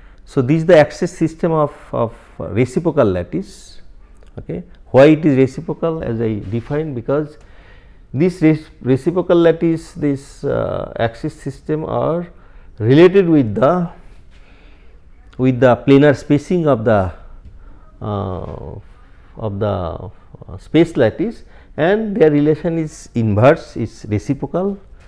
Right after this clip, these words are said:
with each other. So, that is why it is reciprocal,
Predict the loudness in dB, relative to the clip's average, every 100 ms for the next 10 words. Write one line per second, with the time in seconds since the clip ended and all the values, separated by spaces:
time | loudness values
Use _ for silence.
0 | -20 -8 -6 -4 -4 -2 -2 0 -2 -4
1 | -10 -6 -4 -4 -4 -4 -6 -6 -8 -8
2 | -10 -6 -2 -2 -2